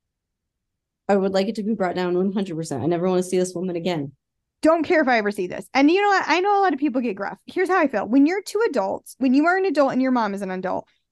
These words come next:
Speaker 2: you have to have a mutual respect for each other. You don't owe your mom respect because she's your mom. Sorry, I don't think you do when you're adults. And
Speaker 1: No, I don't
Speaker 2: also,
Speaker 1: think so either.
Speaker 2: I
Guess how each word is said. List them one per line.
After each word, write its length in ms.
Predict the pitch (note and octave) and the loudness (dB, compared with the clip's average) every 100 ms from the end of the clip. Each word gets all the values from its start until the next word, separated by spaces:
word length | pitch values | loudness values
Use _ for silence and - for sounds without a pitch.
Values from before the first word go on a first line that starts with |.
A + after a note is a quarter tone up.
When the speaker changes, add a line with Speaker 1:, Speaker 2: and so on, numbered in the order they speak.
| - | 0
Speaker 2:
you 160 | C#4 | 4
have 240 | F4+ F#4 F#4+ | 4 2 0
to 100 | G#4 | 0
have 180 | G4 G4 | 0 2
a 60 | |
mutual 420 | F4 D4 C4 D4+ C#4+ | 2 2 0 0 0
respect 420 | C4+ - A3+ - | -2 -2 -4 -4
for 160 | G#3 | -8
each 160 | F#3 F3+ | -8 -6
other. 300 | - - - _ _ _ | -8 -10 -14 _ _ _
You 200 | A#3 D#4+ | 4 6
don't 300 | A4 B4 F4+ - _ - | 6 4 0 -10 _ 0
owe 240 | D4 F#4 | 2 4
your 200 | D4+ D4+ | 4 4
mom 340 | C#4+ D4+ D4+ B3+ | 4 4 4 2
respect 440 | A#3 - C#4 B3+ | 0 2 2 2
because 220 | B3+ C4 | -2 -2
she's 180 | A#3 A3+ | -2 -4
your 80 | G3+ | -4
mom. 160 | G3 - | -4 0
Sorry, 340 | F4+ B4 E4+ | 4 6 4
I 120 | A#3+ F4 | 2 0
don't 180 | C5 | 0
think 200 | G#4 G4 | 0 0
you 100 | E4 | 0
do 220 | B3+ D4+ G#4+ | 2 2 2
when 140 | G4 | 2
you're 160 | F4 D4 | 2 0
adults. 520 | G#3+ G3+ - - - _ _ _ - | 0 -4 -4 -18 -20 _ _ _ -4
And 120 | D#4 | 0
Speaker 1:
No, 80 | F4 | 2
I 20 | |
don't 80 | - | 2
Speaker 2:
also, 100 | E4+ | 2
Speaker 1:
think 100 | - G4+ | -2 -4
so 100 | F4+ | -4
either. 100 | F4+ | -4
Speaker 2:
I 160 | D4 | 0